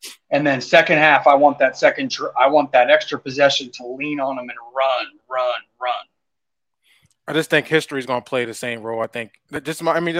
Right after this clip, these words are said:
Speaker 2: like, it's just a small thing. I just think the history is gonna play in a role. Last time we was in the Super Bowl, we received the ball, we went down and scored in the drive, three points. I think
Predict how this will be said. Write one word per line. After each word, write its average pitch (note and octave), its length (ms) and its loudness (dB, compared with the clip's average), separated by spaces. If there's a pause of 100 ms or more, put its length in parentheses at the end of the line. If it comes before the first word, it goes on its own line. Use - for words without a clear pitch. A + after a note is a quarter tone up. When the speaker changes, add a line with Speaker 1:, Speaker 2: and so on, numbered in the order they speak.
Speaker 2:
like, D3+ 160 -4
it's D3 80 -16
just D#3+ 160 -14
a D#3 40 -12
small D#3 280 -2
thing. B2 220 -10
I A#2 40 -6
just A#2 180 -14
think B2 200 -12
the B2+ 60 -10
history C3 260 -10
is B2 60 -12
gonna A#2+ 160 -8
play B2 220 -4
in A#2+ 60 -6
a A#2 60 -8
role. B2 340 -4
Last A#2+ 220 -2
time B2+ 80 -10
we A#2 40 -14
was A#2 100 -16
in A#2 60 -16
the A2 60 -16
Super C3+ 220 -14
Bowl, C3 360 -10 (360)
we B2 100 -8
received A#2 400 -10
the A#2+ 60 -10
ball, A#2 260 0
we A2+ 60 -6
went A2+ 180 -8
down A#2 220 -6
and G#2+ 40 -14
scored A2+ 280 -12
in A2 60 -16
the A2 60 -18
drive, G#2+ 340 -10
three A2+ 180 -14
points. - 400 -18 (560)
I B2 100 -2
think B2+ 280 -4